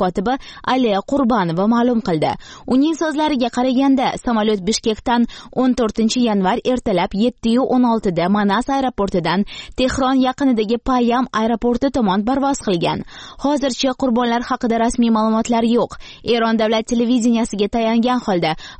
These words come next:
Reuters agentligining ma'lum qilishicha, samolyot bortida to'qqiz kishi bor edi. Qurbonlar soni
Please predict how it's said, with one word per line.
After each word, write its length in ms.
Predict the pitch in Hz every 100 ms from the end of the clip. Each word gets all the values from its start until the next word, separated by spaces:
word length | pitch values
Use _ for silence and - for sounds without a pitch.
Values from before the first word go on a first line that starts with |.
| 240
Reuters 360 | 247 233 214 233
agentligining 600 | 214 226 220 233 226 208 185
ma'lum 240 | 180 185 202
qilishicha, 460 | 175 - 262 - 151 - - - 294
samolyot 400 | 277 277 302 247 247
bortida 340 | 254 247 247 262
to'qqiz 340 | 247 - 277 -
kishi 220 | - - 185 196
bor 180 | 220 190
edi. 180 | 151 127 - - - -
Qurbonlar 460 | 254 233 220 208 220
soni 220 | 233 226